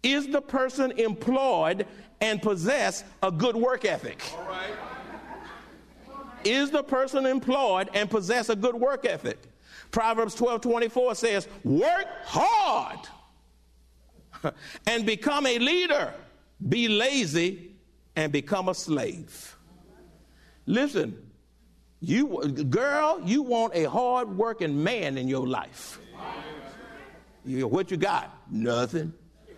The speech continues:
"Wh-, where you, wh-, how, how you get around?"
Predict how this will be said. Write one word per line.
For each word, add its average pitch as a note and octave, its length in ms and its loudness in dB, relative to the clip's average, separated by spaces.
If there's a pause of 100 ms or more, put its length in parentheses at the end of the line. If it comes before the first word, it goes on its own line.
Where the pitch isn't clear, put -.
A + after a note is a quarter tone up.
(600)
"Wh-, A2 240 -2
where D3+ 180 2
you, F#3+ 180 0 (1160)
wh-, B2 240 -2
how, D#3+ 180 0
how F#3 100 2
you G#3+ 140 0
get A3 140 0
around?" G3 480 0